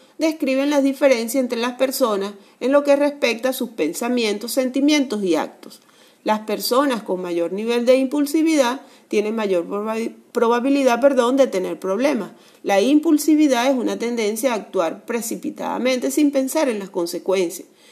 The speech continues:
Existen distintos aspectos de la impulsividad que afectan la salud mental. Algunos problemas de salud mental suelen presentarse en personas que tienden a actuar apresuradamente cuando sienten emociones negativas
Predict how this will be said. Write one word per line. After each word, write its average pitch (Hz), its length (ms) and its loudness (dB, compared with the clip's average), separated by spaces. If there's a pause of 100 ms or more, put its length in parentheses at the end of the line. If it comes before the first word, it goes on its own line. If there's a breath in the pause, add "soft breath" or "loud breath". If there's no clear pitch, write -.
(120 soft breath)
Existen 214 760 -4 (120)
distintos 233 480 -6
aspectos 262 540 0
de 269 80 2
la 208 100 0
impulsividad 208 880 -4 (300 loud breath)
que 262 160 4
afectan 233 640 -2 (220 loud breath)
la 185 140 -4
salud 160 260 -2
mental. 175 480 -6 (400 soft breath)
Algunos 202 380 -4
problemas 269 600 2
de 180 100 -6
salud 185 280 -6
mental 269 560 -2
suelen 214 440 -2
presentarse 262 640 0
en 285 100 2
personas 262 540 -2
que 277 140 4
tienden 208 380 -2
a 233 60 -4
actuar 208 540 -2 (180 loud breath)
apresuradamente 214 1160 -2
cuando 240 280 -2
sienten 190 380 -6
emociones 196 500 -6
negativas 254 680 -2